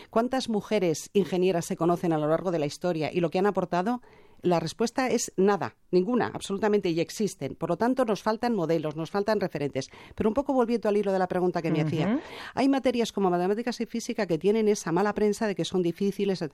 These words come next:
Speaker 1: Yo creo que son o los métodos de enseñanza, los propios profesores que lo dan, eh, eh, lo reconocen en ese sentido, ¿no? Es decir, los maestros,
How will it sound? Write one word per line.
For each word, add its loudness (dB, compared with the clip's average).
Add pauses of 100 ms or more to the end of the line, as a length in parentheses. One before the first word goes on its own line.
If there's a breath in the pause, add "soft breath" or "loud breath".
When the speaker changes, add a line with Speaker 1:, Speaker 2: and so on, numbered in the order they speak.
(320 loud breath)
Speaker 1:
Yo 0
creo -2
que -4
son 0
o 0
los 2
métodos -2
de 0
enseñanza, 0
los -2
propios -2
profesores -4
que -6
lo 0
dan, 2
eh, -2
eh, 0
lo 2
reconocen -2
en -2
ese -8
sentido, -8
¿no? -2 (420 loud breath)
Es 2
decir, -2
los 2
maestros, 0